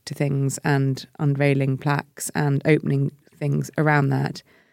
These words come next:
You know, we saw him just before he launched Homewards. He was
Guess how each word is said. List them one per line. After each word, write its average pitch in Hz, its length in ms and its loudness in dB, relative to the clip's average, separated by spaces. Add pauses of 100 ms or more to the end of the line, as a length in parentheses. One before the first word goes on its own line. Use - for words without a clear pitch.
(140)
You 185 100 4
know, 147 100 2
we 170 100 2
saw 185 220 4
him 156 280 4
just 147 200 -6
before 151 480 0
he 151 80 -2
launched 233 360 2
Homewards. 143 400 0
He 160 60 -2
was 143 280 -6